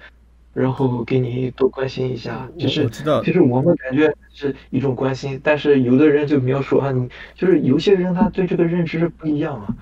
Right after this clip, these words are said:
Speaker 1: 他觉得，哎，你怎么那么
Speaker 2: 对，被监控，
Speaker 1: 刻意地关注我？
Speaker 2: 被监控，
Speaker 1: 对，
Speaker 2: 对不对？
Speaker 1: 你
Speaker 2: 这个，
Speaker 1: 监控我，
Speaker 2: 对，这个就解，
Speaker 1: 对，对，对。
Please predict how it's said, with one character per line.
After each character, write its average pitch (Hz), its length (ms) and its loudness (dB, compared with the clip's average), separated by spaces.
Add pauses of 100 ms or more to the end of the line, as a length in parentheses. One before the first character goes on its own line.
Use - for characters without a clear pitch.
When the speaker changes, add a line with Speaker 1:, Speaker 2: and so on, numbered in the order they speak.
(320)
Speaker 1:
他 143 120 -8
觉 143 180 -2
得， 139 260 0
哎， 143 120 -2
你 143 80 0
怎 107 260 2
么 156 180 0 (180)
那 151 40 -8
么 160 80 0
Speaker 2:
对， 147 160 2
被 - 0 -
监 156 340 0
控， - 20 2
Speaker 1:
刻 135 60 4
意 - 20 2
地 147 80 2
关 113 140 2
注 127 200 -2
我？ 107 80 -6 (200)
Speaker 2:
被 123 200 -2
监 113 280 -4
控， 117 200 -4
Speaker 1:
对， 151 140 4
Speaker 2:
对 135 60 2
不 117 60 -2
对？ 135 140 0
Speaker 1:
你 170 100 2 (160)
Speaker 2:
这 160 80 0
个， - 300 -2 (420)
Speaker 1:
监 160 160 0
控 156 160 0
我， 110 260 -4
Speaker 2:
对， - 40 -12
这 - 80 -2
个 131 80 -8
就 143 100 -2
解， - 0 -
Speaker 1:
对， 117 200 -2
对， 101 240 -2
对。 - 40 -8